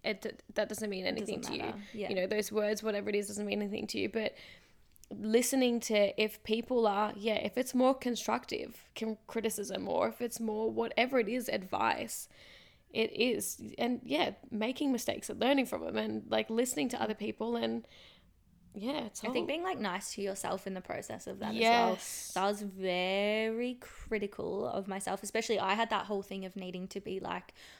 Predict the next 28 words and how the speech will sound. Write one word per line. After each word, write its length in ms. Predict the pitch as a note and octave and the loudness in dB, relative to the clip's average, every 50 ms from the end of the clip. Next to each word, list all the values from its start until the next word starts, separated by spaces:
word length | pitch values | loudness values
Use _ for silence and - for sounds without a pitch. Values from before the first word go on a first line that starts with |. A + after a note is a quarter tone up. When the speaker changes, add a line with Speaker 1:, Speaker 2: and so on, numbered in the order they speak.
| - _ _ | -20 _ _
Speaker 2:
on 140 | G#3+ G#3 G#3 | -4 -2 -2
the 80 | G3+ | -4
podcast 460 | G3+ - F#3 F3+ - F3+ F3+ - - | -6 -8 -12 -10 -10 -10 -10 -10 -10
being, 360 | - F#3+ F#3 F#3 F#3 F#3 F#3+ F#3 _ _ _ _ _ _ | -10 -8 -8 -8 -8 -10 -12 -14 _ _ _ _ _ _
like, 80 | G3 F3+ | -10 -6
if 60 | - | -2
you 160 | G#3 G#3+ A#3 | -2 0 0
listen 200 | C4 C4 - C#4 C#4+ | 0 -2 -4 -8 -6
to 40 | - | -6
my 80 | D#4 | -8
first 360 | C#4+ - - F3 F3+ - - - | -6 -4 -2 -4 -2 -4 -6 -10
episodes, 640 | F#3+ - F#3+ - - G#3 - - - G#3 - - - _ | -8 -8 -8 -8 -6 -8 -8 -8 -10 -12 -14 -16 -16 _
which 180 | - F#3+ F#3+ - | -14 -12 -10 -8
is 80 | F#3 | -8
so 200 | - - - - | -6 -6 -8 -8
funny, 200 | - - - - | -10 -10 -10 -10
like, 180 | - - - - | -12 -12 -14 -14
I 180 | - - - - - _ _ _ - - - - - | -12 -12 -12 -12 -14 _ _ _ -18 -18 -16 -14 -10
hate 240 | - - - - - - _ _ _ _ _ _ _ _ - | -10 -10 -10 -12 -18 -20 _ _ _ _ _ _ _ _ -18
listening 340 | F#3 F3 - - - - | -16 -16 -12 -12 -10 0
<laughs> 80 | G3+ C4+ | 4 4
back 120 | C#4 - - | 4 4 4
to 160 | - - A4 | 10 10 10
them. 200 | - - - - - | 12 12 6 6 8
I'm 100 | - A3+ | 8 10
Speaker 1:
Yeah. 360 | A3+ A3 G#3+ - - - - | 10 8 8 8 6 6 6
Speaker 2:
like, 80 | - F4 | 4 6
"Ew." 280 | F4+ F4 E4+ - D#4 | 6 4 4 6 6